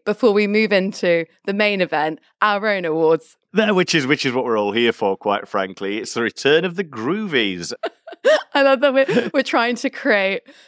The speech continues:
Speaker 1: a, a
Speaker 2: Hype.
Speaker 1: hype and mythology around the Groovies
Speaker 2: There
Speaker 1: when, frankly, I'm not sure it's deserved yet.
Speaker 2: But if we don't hype it, no one else is, right? This is how hype starts. Somebody's gotta hype it. That's us.
Speaker 1: Exactly.
Speaker 2: And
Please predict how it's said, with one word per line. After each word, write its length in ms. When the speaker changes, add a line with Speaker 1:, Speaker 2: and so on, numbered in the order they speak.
Speaker 1:
a, 200
a 120
Speaker 2:
Hype. 220
Speaker 1:
hype 320
and 220
mythology 640
around 520
the 200
Groovies 500
Speaker 2:
There 240
Speaker 1:
when, 300
frankly, 400
I'm 160
not 180
sure 160
it's 160
deserved 560
yet. 520
Speaker 2:
But 120
if 180
we 180
don't 280
hype 380
it, 140
no 160
one 140
else 340
is, 340
right? 240
This 160
is 120
how 220
hype 360
starts. 540
Somebody's 380
gotta 180
hype 320
it. 160
That's 320
us. 360
Speaker 1:
Exactly. 580
Speaker 2:
And 80